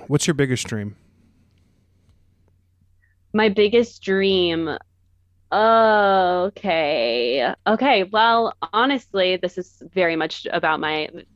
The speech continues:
Speaker 2: my business. Um, but I would love for my, my best friend, who's a therapist now, she, I've known her since I was eleven. Um, we started a podcast together, and we're, uh, it's about dating relationships and all of that. And so what we would love to do someday is to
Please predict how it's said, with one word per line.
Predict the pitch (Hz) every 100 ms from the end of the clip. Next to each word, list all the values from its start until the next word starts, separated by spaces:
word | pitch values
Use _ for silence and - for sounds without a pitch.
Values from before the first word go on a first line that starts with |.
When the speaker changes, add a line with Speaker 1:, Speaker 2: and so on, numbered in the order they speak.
| _ _ - _ _
Speaker 2:
my | 165 165
business. | - 175 160 151 175 - - _ _ _ -
Um, | 175 170 160 160 160 156 -
but | 180 175 -
I | 185 208
would | 226
love | 190 185 190 190 190 - -
for | 185 175
my, | 208 190 -
my | 196 190
best | 196 196 -
friend, | 185 175
who's | 180 170
a | 165
therapist | 170 160 165 160 -
now, | 156 156
she, | 165 -
I've | 165 165
known | 165 160
her | 165 -
since | - 175 156
I |
was | 156
eleven. | 160 147 151 151 - - - - -
Um, | 185 175
we | 175
started | 175 170 160
a | 160
podcast | 175 156 160 156 -
together, | 170 165 165
and | 156 170
we're, | 175 170 165 165 -
uh, | 160 151 -
it's | 170
about | 170 165 -
dating | 170 160
relationships | 160 269 247 226 233 202
and | 175
all | 170 175
of |
that. | 180 170
And | 175
so | - 170
what | 165 165
we | 175
would | 180 175
love | 156 160
to | 165
do | 160
someday | 160 185 185 202 214 233
is | - 170 - -
to | - 165 160